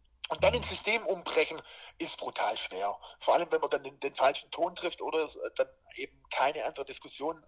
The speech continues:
äh, äh, zulässt, äh, glaube ich, dass es extrem schwer wird für jeden Trainer. Und ich glaube, da hat er viel, viel gelernt und kommuniziert jetzt auch. Das sieht man auch auf der, auf der Bank während des Spiels. Ähm, die Jungs nehmen seine Ratschläge an. Er wird auch deutlich ruhiger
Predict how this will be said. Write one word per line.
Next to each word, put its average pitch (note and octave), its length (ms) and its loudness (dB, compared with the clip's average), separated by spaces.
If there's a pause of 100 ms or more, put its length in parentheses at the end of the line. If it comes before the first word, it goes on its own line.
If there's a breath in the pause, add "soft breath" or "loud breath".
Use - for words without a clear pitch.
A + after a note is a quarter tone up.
äh, - 680 0
äh, A#2+ 40 0
zulässt, - 600 0
äh, C3 100 0
glaube C3 340 0
ich, A#2+ 160 -6
dass C3+ 220 0
es - 160 0
extrem - 480 -4
schwer A#2 240 2
wird A#2+ 120 -6
für - 120 -6
jeden - 260 -12
Trainer. G#2 300 -8
Und - 160 -20 (100)
ich - 180 -10
glaube, A3+ 240 2
da F#3+ 140 4
hat F3 80 2
er D#3+ 60 2
viel, F3 220 -2
viel D#3+ 180 -4
gelernt D3 420 0
und D3+ 200 -6
kommuniziert E3 420 -2
jetzt - 120 -2
auch. F3+ 140 0
Das D#3+ 220 -2
sieht - 220 2
man A#3+ 120 0
auch F3 220 4
auf E3 160 2
der, D3+ 180 0 (400 loud breath)
auf - 160 0
der - 100 0
Bank - 360 -2
während F3 260 2
des - 80 2
Spiels. - 480 0 (100)
Ähm, D#3+ 120 2 (180)
die D#3 80 -6
Jungs F#3 260 0
nehmen F3 300 -6
seine D3 380 2
Ratschläge C#3 560 2
an. F#3 80 0 (100)
Er C#3+ 320 2
wird - 280 -2
auch C#3+ 160 2
deutlich - 540 -2
ruhiger G#3 380 0